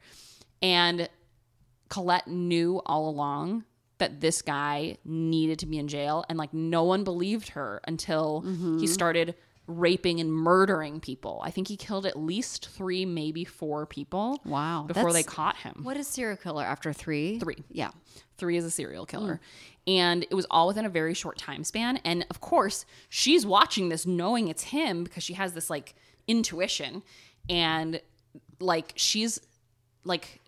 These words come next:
Speaker 1: terrified for her life. Oh, I forgot to mention, at one point, he also breaks into Alan's house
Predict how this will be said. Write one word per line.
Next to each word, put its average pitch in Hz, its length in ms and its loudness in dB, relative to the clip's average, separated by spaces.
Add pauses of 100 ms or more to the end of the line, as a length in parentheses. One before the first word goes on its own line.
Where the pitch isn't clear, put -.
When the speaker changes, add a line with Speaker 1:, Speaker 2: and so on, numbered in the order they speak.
Speaker 1:
terrified 160 760 -6
for 147 240 -10
her - 160 -10
life. - 460 -10 (340)
Oh, 370 280 -2 (180)
I 190 60 -10
forgot 196 220 -6
to - 60 -10
mention, 180 340 -8 (220)
at - 140 -8
one 254 240 -2
point, 175 240 -4
he 175 220 -6
also 160 280 -2
breaks 139 360 -8
into - 200 -8
Alan's - 300 -12
house - 460 -14